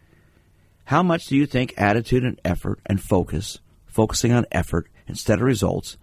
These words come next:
is gonna make a difference today? Our phone number is nine one three three eight ten eight ten. If you, I don't care if you've coached eight-year-old baseball, high school, college, recreational, whatever, how much do, do, does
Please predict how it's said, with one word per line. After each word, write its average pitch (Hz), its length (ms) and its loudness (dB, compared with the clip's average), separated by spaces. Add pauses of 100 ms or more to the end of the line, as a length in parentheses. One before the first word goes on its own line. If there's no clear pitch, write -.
(440)
is - 100 -12
gonna 101 160 2
make 110 180 2
a 123 40 2
difference 127 340 -4
today? - 280 -6 (640)
Our - 80 -8
phone 135 240 0
number 104 220 0
is 82 80 -6
nine 110 240 2
one 143 140 0
three 110 440 0 (300)
three 110 320 2
eight 101 160 0
ten 90 180 -2
eight 87 140 -4
ten. 71 180 -4 (140)
If - 160 -12
you, - 100 -12
I 117 60 0
don't 165 120 0
care 143 140 -2
if 120 80 -8
you've 104 140 -2
coached - 400 -2 (500)
eight-year-old 92 380 0
baseball, 104 600 2 (100)
high 123 180 2
school, 113 520 0 (540)
college, 120 640 2 (580)
recreational, 117 580 2
whatever, 107 420 0 (260)
how 143 240 0
much 131 380 -2 (380)
do, 98 160 0
do, 95 180 -4 (100)
does 82 260 -2